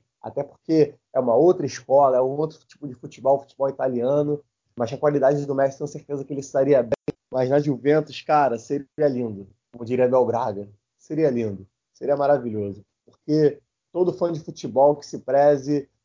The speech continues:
já sonhou algum dia, já colocou junto ali uma Master Liga de videogame, em algum campeonato que tava jogando,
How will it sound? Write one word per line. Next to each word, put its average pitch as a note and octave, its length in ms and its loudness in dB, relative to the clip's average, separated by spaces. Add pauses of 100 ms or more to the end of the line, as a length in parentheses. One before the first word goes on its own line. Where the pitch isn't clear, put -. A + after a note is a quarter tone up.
(100)
já D3 160 0
sonhou D3+ 360 2
algum C3 220 0
dia, B2 520 -4
já C#3 100 0
colocou C#3 500 -2
junto C#3+ 260 -6
ali C3 280 0 (260)
uma C3 120 -6
Master C3+ 340 -4
Liga C3+ 200 -2
de A#2+ 80 -10
videogame, C3 800 0 (460)
em A#2+ 60 -2
algum A#2+ 220 0 (180)
campeonato C#3 460 0
que - 60 -20
tava C#3+ 180 -2
jogando, C3 640 -2